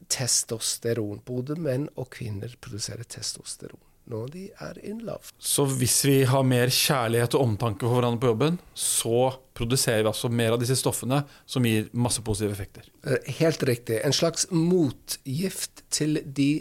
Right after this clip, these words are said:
Speaker 1: problemene og utfordringene vi har opplevd de siste årene.
Speaker 2: Du mener at dette også har noe å, å
Speaker 1: Jo,
Speaker 2: gjøre
Speaker 1: men
Speaker 2: på jobben?
Speaker 1: jeg snakker om det, det kollegiale da.
Speaker 2: Ja.
Speaker 1: Ikke sant? Den, den, den følelsen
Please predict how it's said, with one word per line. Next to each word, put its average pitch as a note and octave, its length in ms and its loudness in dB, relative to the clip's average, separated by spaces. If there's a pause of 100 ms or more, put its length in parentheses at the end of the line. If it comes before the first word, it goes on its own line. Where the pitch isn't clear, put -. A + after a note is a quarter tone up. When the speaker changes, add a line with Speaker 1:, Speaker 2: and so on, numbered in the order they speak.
(160)
Speaker 1:
problemene A#2 500 -2
og B2+ 480 0
utfordringene A2+ 560 -2
vi A#2+ 80 -2
har A#2+ 160 0
opplevd G2+ 380 -8
de - 80 -4
siste - 260 -6
årene. - 320 -12
Speaker 2:
Du D#3+ 80 2
mener D3+ 320 2
at C3+ 80 2
dette - 160 -4
også C3+ 220 2
har C3+ 100 2
noe A#2+ 160 4
å, B2 160 4
å A#2+ 240 2
Speaker 1:
Jo, C3+ 140 6
Speaker 2:
gjøre E3 160 6
Speaker 1:
men E3 80 4
Speaker 2:
på - 20 6
jobben? C3+ 320 2
Speaker 1:
jeg - 160 2
snakker C3+ 300 4
om C3 80 6
det, C3+ 80 6 (180)
det C3 160 6
kollegiale B2+ 800 4
da. A#2 80 2 (240)
Speaker 2:
Ja. A#2+ 80 0
Speaker 1:
Ikke - 140 0
sant? D3 180 2
Den, C#3+ 240 2
den, C#3+ 160 6 (160)
den C#3+ 80 2
følelsen B2+ 480 4